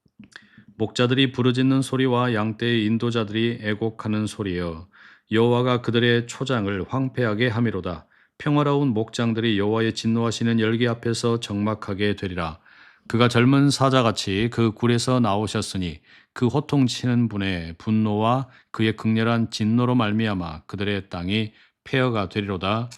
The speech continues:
하시니라. 아멘. 마가복음 십일 장.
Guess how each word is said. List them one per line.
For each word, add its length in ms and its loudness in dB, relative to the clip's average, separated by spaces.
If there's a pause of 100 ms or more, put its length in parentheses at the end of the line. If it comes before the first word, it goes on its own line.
(140)
하시니라. 680 -4 (680)
아멘. 500 -6 (1700)
마가복음 420 4
십일 360 0
장. 440 -4